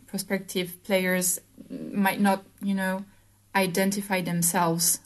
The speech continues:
with, uh, the golf, golf community. And there's also quite a f-, um, a low visibility of benefits.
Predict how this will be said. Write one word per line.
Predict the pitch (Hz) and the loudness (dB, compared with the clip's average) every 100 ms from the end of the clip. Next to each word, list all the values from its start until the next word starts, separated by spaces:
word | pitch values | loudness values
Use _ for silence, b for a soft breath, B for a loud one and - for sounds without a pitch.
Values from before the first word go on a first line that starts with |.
| - | -6
with, | 180 175 175 - - _ - | -2 -2 -4 -14 -20 _ -6
uh, | 180 170 170 | -4 -4 -6
the | - | -6
golf, | 175 175 175 170 - - _ _ _ - | -2 0 -2 -4 -8 -8 _ _ _ -6
golf | 180 175 | -4 -4
community. | 196 185 175 160 - - B B B B | -2 0 0 -2 -6 -10 B B B B
And | 190 185 | -4 2
there's | 190 190 190 | 4 4 2
also | 190 208 | 0 -2
quite | 196 185 | -2 -2
a | 175 | -2
f-, | - - - | -8 -14 -12
um, | - - - - - - - - | -12 -10 -12 -14 -18 -20 -10 0
a | |
low | 196 190 196 | 2 6 4
visibility | 196 185 185 190 190 190 | 4 2 2 2 2 0
of | 185 175 | -2 -2
benefits. | 165 185 170 - - - | -2 0 -2 -4 0 0